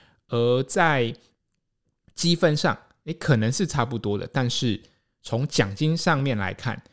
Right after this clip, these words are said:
诶，P T O确实给的比 Ironman 来得多的非常非常的多。那为什么会说女子组的比赛相对比较精彩跟比较激烈一点呢？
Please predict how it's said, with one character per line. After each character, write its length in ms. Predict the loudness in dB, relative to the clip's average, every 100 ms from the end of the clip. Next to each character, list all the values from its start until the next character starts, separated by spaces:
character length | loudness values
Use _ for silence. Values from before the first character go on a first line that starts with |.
| _ -12
诶 100 | -10
，P 200 | -2 0
T 140 | 2
O 180 | 2 0 -6
确 240 | 2 2
实 340 | 2 -4 -6 -8 _
给 340 | -4 -4 -8 -14 _ _ _
的 120 | -10
比 200 | -6 -6 -2
Ironman 520 | 0 2 2 -2 -4 _ -10
来 100 | -6
得 100 | -6
多 300 | 0 2 2
的 100 | -2
非 300 | -2 0 0
常 180 | -2 -6
非 100 | -6
常 140 | -6
的 100 | -12 -12
多。 240 | -8 -8 -10 _ _ -20 -20 -20 _ _ _
那 180 | -2 2
为 120 | 4
什 100 | 4
么 160 | 2
会 160 | 4 2
说 240 | 4 2
女 140 | 2 2
子 120 | 0
组 200 | 0 -4
的 100 | -4
比 220 | -4 -8
赛 260 | -4 -4 -2
相 260 | -2 -2
对 200 | 2 0
比 180 | 0 -8
较 340 | -4 -2 -2 -4
精 200 | -2 -2
彩 220 | -2 -8
跟 220 | -4 -4
比 40 | -4
较 120 | -6
激 260 | -4 -2 2
烈 100 | 2
一 120 | 0
点 200 | -4 -10
呢？ 140 | -10